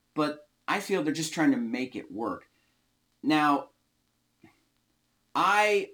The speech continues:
understand why they do this, and I agree with the sentiment. Uh, the people who say this say,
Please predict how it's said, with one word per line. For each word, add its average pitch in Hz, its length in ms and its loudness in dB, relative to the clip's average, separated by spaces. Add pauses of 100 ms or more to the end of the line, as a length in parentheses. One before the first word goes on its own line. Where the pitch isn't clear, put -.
(160)
understand 175 1040 -4
why 147 280 0
they 143 120 4
do 135 240 4
this, 101 260 -6
and 139 140 2
I 156 120 0
agree 160 580 0
with 143 180 2
the 135 80 -6
sentiment. 139 600 -4 (520)
Uh, 143 200 0
the 143 120 -4
people 220 420 -6
who 180 120 -4
say 160 300 0
this 120 260 -4
say, 135 640 -2